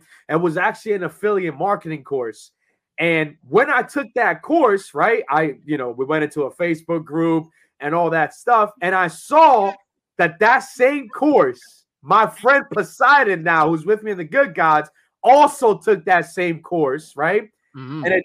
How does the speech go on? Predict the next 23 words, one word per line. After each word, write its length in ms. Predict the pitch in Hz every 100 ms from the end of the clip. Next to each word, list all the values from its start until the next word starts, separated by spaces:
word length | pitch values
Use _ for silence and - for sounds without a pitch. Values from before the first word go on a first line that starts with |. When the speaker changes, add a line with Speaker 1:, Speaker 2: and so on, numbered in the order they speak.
| -
Speaker 1:
turns 320 | 247 247 185
out 340 | 277 262 196
we 120 | 175 208
actually 480 | 208 208 - 202
both, 500 | 170 - 208 214 196 156
we 160 | 180
both, 520 | 160 185 214 208 202
uh, 440 | 190 180 170 156 156 - _ -
we 180 | 175 160
literally 380 | 180 226 233 220 160
both 260 | 190 190 143
joined 340 | - 185 190 170
at 140 | 151 160
the 80 | 151
same 600 | - - - 185 196 180 147
exact 680 | 147 113 147 165 160 160 _ _ _
time, 480 | - 190 190 160 120
dude, 260 | 127 104 98
right? 380 | 131 165 180 160 _ _ _ _ 156
And 200 | 160 160
so 460 | 196 185 180 170 -
I 160 | - 165
literally, 460 | 170 226 240 247